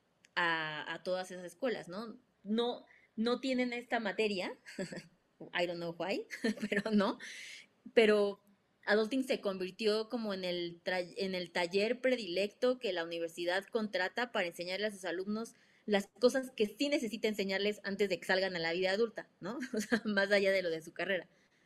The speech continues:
Entonces, ese, ese modelo también nos ayudó mucho a escalarlo y, y hablarle a gente a, al mismo tiempo, ¿no? Obviamente en el, en el proceso, en el tema de las asesorías personalizadas, hubo muchos detalles que mejoramos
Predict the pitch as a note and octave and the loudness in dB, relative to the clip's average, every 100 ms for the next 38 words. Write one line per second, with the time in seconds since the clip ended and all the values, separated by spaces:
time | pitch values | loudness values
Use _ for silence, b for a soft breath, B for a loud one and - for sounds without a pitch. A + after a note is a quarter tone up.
0 | b - F#3 F3+ F3+ F#3+ F#3+ - _ b | b -8 -4 -2 0 0 -2 -4 _ b
1 | b b _ _ A3+ A3 A#3+ A3+ A3+ - | b b _ _ 4 4 2 -2 -4 -2
2 | G#3+ G#3+ G#3 G3 G3+ G3 F#3 F#3+ F#3 F#3+ | -4 -2 0 2 2 -2 -4 -4 -6 -4
3 | E3+ E3+ F3 F3 F3 F3 F3+ F#3+ F3+ E3+ | -6 -6 -6 -2 -2 -2 -6 -2 0 0
4 | - E3 F3+ E3+ F#3+ G#3 A3 - F#3 E3 | -4 0 0 0 -2 -2 -8 -6 0 0
5 | E3+ F3 F#3+ F#3+ F#3+ F#3 F#3+ F3 - E3+ | 2 2 2 -2 -6 -6 -4 -4 -4 -6
6 | F3 F3+ E3+ G3 G3+ - - - E3 C4 | -8 -12 -12 -8 -8 -10 -20 -18 -16 -16
7 | _ _ _ _ B B B - B3+ B3 | _ _ _ _ B B B 6 6 6
8 | A#3 A#3+ A3+ F#3 D#3 - - F#3+ F3+ F3+ | 0 -2 0 -2 -6 -10 -6 -4 -4 -4
9 | F3+ G#3 G3+ G#3+ - _ b b b b | -2 -2 -2 -4 -8 _ b b b b
10 | _ G3 F#3+ F#3 G3+ G#3 G3 F3+ - F3+ | _ -2 0 2 2 2 0 -2 -6 -8
11 | F3+ F3+ F3 F#3+ F#3+ G3+ F#3+ E3+ E3+ E3 | -6 -4 -2 -2 -2 -4 -4 -6 -6 -4
12 | G3 F#3 B3 - - _ _ _ G#3+ G#3+ | -2 -2 -4 -8 -20 _ _ _ 2 4
13 | A3 A3+ A#3 A#3 G#3 F#3+ F#3+ F#3 F#3+ - | 4 0 0 0 0 0 0 0 -4 0
14 | E3+ E3 D#3+ E3+ E3+ F3+ E3+ C4+ - | 0 0 -6 -2 0 0 -2 -8 -10